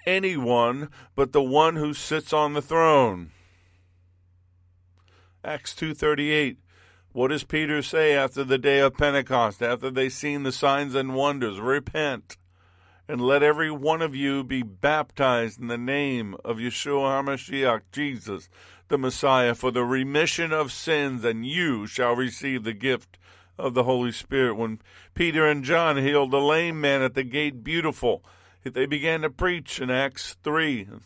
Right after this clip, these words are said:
verses nineteen and twenty, and they said, Repent, therefore, and be converted, that your sins may be blotted out, so that the times of refreshing may come from the presence of the Lord, that he may send you,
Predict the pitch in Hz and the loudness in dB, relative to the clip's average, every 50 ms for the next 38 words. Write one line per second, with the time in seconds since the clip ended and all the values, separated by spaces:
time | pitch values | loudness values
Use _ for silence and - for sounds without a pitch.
0 | _ _ - 135 131 131 123 127 123 123 143 147 151 151 135 135 - 147 143 139 | _ _ -2 -2 -2 -2 -4 -6 -4 -2 0 0 0 -2 -6 -6 -6 -6 -4 -4
1 | 143 131 - - - 160 160 160 147 127 120 127 131 135 131 - - 156 151 143 | -6 -8 -8 -4 -4 -4 -4 -4 -4 -4 -2 -2 -2 -4 -4 -2 2 2 2 2
2 | 120 127 151 160 156 - - - 254 277 302 - - - _ _ - 127 113 117 | 2 -2 -4 -4 -4 -6 -4 -2 -2 -2 -4 -6 -12 -20 _ _ -18 -8 -4 0
3 | 120 123 117 - - 123 113 107 101 92 82 - - _ _ _ _ _ _ _ | 0 0 0 0 -2 0 0 2 2 0 0 -2 -8 _ _ _ _ _ _ _
4 | _ _ _ _ - 175 160 135 185 190 190 190 - - 190 170 170 160 175 190 | _ _ _ _ -10 -10 -8 -6 -4 -4 -4 -4 -6 -8 -8 -8 -4 -2 2 4
5 | 196 185 175 160 131 147 143 - - 165 160 156 - - - 175 170 170 165 147 | 4 4 4 4 4 4 4 4 2 -2 -2 -2 -2 -2 -4 -4 -4 -4 -6 -6
6 | 143 160 160 156 143 151 151 135 120 139 143 151 160 165 156 156 147 151 151 147 | -4 -2 -2 -2 -2 -4 -4 -2 2 4 6 6 6 6 6 4 4 6 6 6
7 | 143 139 117 - 135 131 123 127 127 117 - 131 127 - 143 147 147 151 156 160 | 4 4 2 0 -4 -4 -2 -4 -8 -6 -4 -6 -4 -2 0 0 2 0 0 -2
8 | 165 147 139 147 131 131 143 135 131 113 - - 160 151 143 135 - - 117 107 | -4 -6 -6 -6 -2 0 0 0 0 -4 -2 2 2 2 2 2 -2 -8 -8 -8
9 | 101 98 92 - _ - - - - - - - 143 139 131 120 - - 156 156 | -10 -12 -14 -16 _ -20 -20 -20 -20 -20 -10 -4 -2 0 0 -2 -2 0 0 0
10 | 139 123 113 - - 120 113 117 113 - - 139 135 127 117 123 120 - - 120 | 0 0 -4 -4 -4 -4 -2 -4 -4 -2 0 0 0 0 -2 -6 -10 -10 -8 -6
11 | 120 123 120 120 120 120 113 104 107 110 107 110 120 127 127 123 120 123 117 - | -4 -2 0 0 0 0 -2 -2 -2 -4 -4 -4 -4 -4 -4 -4 -4 -4 -6 -6
12 | - - 147 143 139 139 135 123 110 107 117 117 110 104 92 85 - | -6 -4 -2 -2 -2 -4 -8 -10 -10 -10 -8 -6 -6 -6 -8 -10 -12